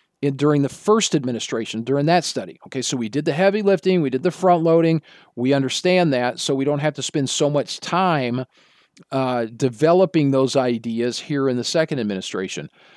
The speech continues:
But think back to that other podcast. How much time did we spend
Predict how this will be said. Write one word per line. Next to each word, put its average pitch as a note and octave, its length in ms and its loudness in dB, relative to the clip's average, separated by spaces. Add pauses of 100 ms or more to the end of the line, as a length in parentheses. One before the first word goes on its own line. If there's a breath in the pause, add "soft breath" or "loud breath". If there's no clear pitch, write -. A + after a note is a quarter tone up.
(240 soft breath)
But C#3+ 440 2 (460)
think F#3 400 2
back G3 240 2
to F#3 80 0
that D3+ 220 4
other C#3+ 160 2
podcast. F#3+ 640 -4
How G3 260 4
much G3+ 320 2
time F#3+ 320 2
did D#3+ 140 -2
we D#3+ 200 -4
spend D3 720 0